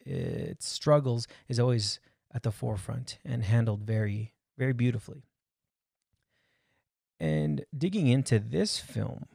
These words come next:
Brief Encounter, we get that in spades and maybe even in its most potent form. Um,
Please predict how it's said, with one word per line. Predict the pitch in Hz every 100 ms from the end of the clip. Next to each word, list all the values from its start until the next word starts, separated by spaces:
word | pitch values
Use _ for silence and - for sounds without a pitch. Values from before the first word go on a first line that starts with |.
| _ -
Brief | 110 -
Encounter, | 101 123 120 107 101 - _ _ _ _ _ _ _ _ _ _ -
we | 127
get | 139 156 -
that | 110 - - -
in | 123
spades | - - 123 135 110 110
and | 110
maybe | 110 127 123 123
even | 117 113 110 - _
in | 113
its | 110
most | 113 110 110 - - _ -
potent | 139 135 110 95
form. | - - 107 101 98 139 _ _ _ _ _ _ _
Um, | 120 110 110 127